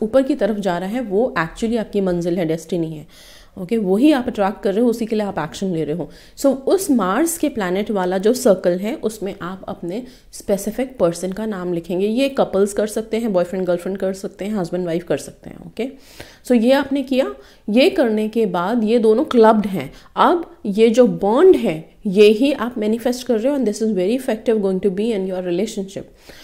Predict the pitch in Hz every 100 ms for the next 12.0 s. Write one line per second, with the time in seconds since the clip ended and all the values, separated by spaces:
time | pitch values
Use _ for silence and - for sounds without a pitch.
0 | - - 202 277 320 294 254 208 196 202
1 | 254 254 185 220 - - _ 233 247 262
2 | 220 202 185 196 208 196 180 262 - 180
3 | 190 202 233 214 233 202 - 233 233 226
4 | 247 180 - 170 170 302 - _ _ -
5 | 202 233 262 277 269 359 - 233 226 285
6 | 311 302 254 - 208 190 190 196 202 311
7 | 403 - - - 175 196 233 302 - -
8 | _ - - 196 190 226 262 - - -
9 | 196 196 170 180 214 208 214 - _ _
10 | - - 226 214 135 135 - - 156 151
11 | 269 311 - - 180 190 202 - 170 277